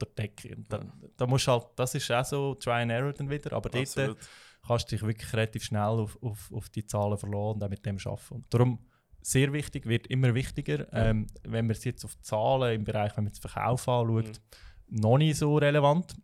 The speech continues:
Speaker 2: Ja.
Speaker 1: ähm, aber es wird immer
Speaker 2: Immer
Speaker 1: mehr,
Speaker 2: klar.
Speaker 1: es wächst, ähm, und zwar schnell und, und gross und
Speaker 2: Ja.
Speaker 1: viel. Und, äh, gerade als Produzent ist es natürlich ein super Absatzkanal, egal, äh, das kannst du auch irgendwann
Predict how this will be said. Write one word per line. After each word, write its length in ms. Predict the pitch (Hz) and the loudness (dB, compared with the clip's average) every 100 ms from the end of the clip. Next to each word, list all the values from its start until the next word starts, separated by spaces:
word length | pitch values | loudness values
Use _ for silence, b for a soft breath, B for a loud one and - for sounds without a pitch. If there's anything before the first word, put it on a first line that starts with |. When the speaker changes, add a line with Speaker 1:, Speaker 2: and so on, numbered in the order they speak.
| _ | _
Speaker 2:
Ja. 340 | - 113 113 113 | 0 4 6 6
Speaker 1:
ähm, 400 | 110 110 104 - | 6 4 2 0
aber 600 | 113 104 - 107 98 - | 0 0 0 0 0 -2
es 180 | 110 - 107 | -4 -6 -4
wird 420 | 104 107 - - | -2 -4 -6 -10
immer 220 | 117 107 104 | -4 -2 0
Speaker 2:
Immer 80 | |
Speaker 1:
mehr, 200 | 104 135 143 | 2 2 2
Speaker 2:
klar. 80 | 110 | -4
Speaker 1:
es 140 | - | 0
wächst, 560 | 110 135 - - - - _ | 4 4 4 -6 -12 -18 _
ähm, 400 | 113 107 - - | -2 -2 -4 -6
und 120 | 123 110 | -6 -4
zwar 360 | 110 104 - - | 0 0 -2 -6
schnell 280 | - 107 | -2 0
und, 280 | 113 104 98 - | 0 -2 -6 -8
und 180 | 110 - | -8 -4
gross 380 | - 113 127 - | -2 0 -2 -4
und 140 | 104 | -6
Speaker 2:
Ja. 60 | 98 | 0
Speaker 1:
viel. 260 | 123 156 202 B B B B B B _ | 2 2 0 B B B B B B _
Und, 400 | 110 107 104 - | 0 2 0 -4
äh, 400 | 101 101 104 98 - _ | -2 0 0 -2 -8 _
gerade 180 | - 104 | -6 -2
als 140 | 117 - | -2 0
Produzent 600 | 107 - - 101 110 - | -2 -2 -4 -4 -4 -8
ist 120 | - | -10
es 80 | 107 | -12
natürlich 580 | - - - - - | -10 -12 -10 -12 -14
ein 140 | - 117 | -12 -10
super 380 | - 110 - 110 | -6 -4 -2 -4
Absatzkanal, 840 | - 110 107 - 107 98 98 98 - | -4 -6 -6 -6 -4 -2 -4 -6 -6
egal, 540 | 107 104 98 113 113 | -6 0 2 2 2
äh, 120 | 110 | -2
das 240 | 101 - - - | -6 -10 -14 -8
kannst 180 | 107 | -6
du 40 | 98 | -4
auch 200 | 101 104 | -2 -4
irgendwann 320 | 104 101 98 | -6 -6 -6